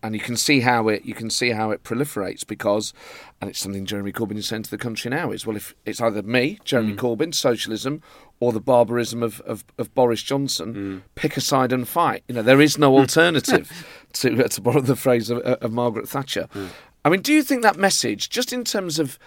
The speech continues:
Speaker 1: how, uh, that cutting through to the public, I mean, you and I are people that are, and listeners to the show are people that will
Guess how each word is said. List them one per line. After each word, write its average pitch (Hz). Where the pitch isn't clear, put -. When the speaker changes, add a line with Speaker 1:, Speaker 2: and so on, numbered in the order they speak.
Speaker 1:
how, 147
uh, -
that -
cutting 165
through 143
to -
the 123
public, 107
I 113
mean, 123
you 151
and 139
I 135
are 120
people 107
that 101
are, -
and 98
listeners 113
to -
the 110
show 113
are -
people 101
that -
will 101